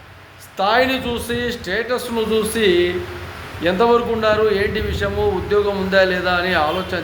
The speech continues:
చేస్తే ఇంకా పదేళ్ళైనా అలాగే ఉంటారు. జాగ్రత్తగా ఆలోచన చేసి, తల్లిదండ్రుల మమకారానికి, తల్లిదండ్రుల కన్నీటి బాధలకు ఇబ్బందులు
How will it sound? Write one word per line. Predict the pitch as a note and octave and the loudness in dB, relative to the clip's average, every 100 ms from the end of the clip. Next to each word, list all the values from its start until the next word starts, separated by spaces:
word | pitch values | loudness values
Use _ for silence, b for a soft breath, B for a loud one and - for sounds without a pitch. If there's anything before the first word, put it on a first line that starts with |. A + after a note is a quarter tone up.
| - | -4
చేస్తే | F3 G3 F#3+ D3 - - - - - - - - | -6 -4 -4 -6 -6 -10 -12 -12 -12 -12 -10 -4
ఇంకా | F3 F#3 A3 | 0 2 2
పదేళ్ళైనా | A3 F3+ F#3+ F#3+ F#3 F#3 | 4 2 2 2 0 2
అలాగే | F3 E3 D#3+ E3 | 0 0 0 -2
ఉంటారు. | D3+ B2+ C#3 C3 C3 A#2+ - - - - - - - - - - | -4 -4 -6 -4 -6 -8 -10 -14 -16 -16 -14 -6 -4 -4 -6 -2
జాగ్రత్తగా | C#3 - - C#3+ C3 F3+ - - - - - C3 | 0 0 -2 -4 -4 -6 -8 -12 -14 -12 -4 0
ఆలోచన | C#3+ E3+ D#3+ D3 | 2 0 0 -2
చేసి, | C3 C3 C3 D3 A#2 F#2+ - - - - - - | -4 -6 -6 -6 -8 -8 -12 -14 -14 -16 -16 -2
తల్లిదండ్రుల | C#3+ D#3+ F#3+ G3+ G3 G3 | 2 2 4 4 4 2
మమకారానికి, | E3+ D#3+ F3 F3+ E3+ E3 E3 D#3 F#3 | 2 0 0 2 2 2 0 -2 -4
తల్లిదండ్రుల | G3 E3+ D3+ E3+ F3 F3 E3+ D#3 A#2+ - - - - - | -2 -2 -2 -2 -2 0 0 2 0 -6 -12 -16 -8 -2
కన్నీటి | D#3+ F#3 G3 G3 F3+ B2 - - - - | -2 0 -2 0 0 -2 -6 -12 -14 -4
బాధలకు | C3+ D#3+ E3+ F#3 F3 G3+ E3 C#3 C#3+ C#3 | 0 2 2 2 2 0 0 -2 -4 -6
ఇబ్బందులు | D3+ D3+ G3+ G3+ | -6 -4 -2 -2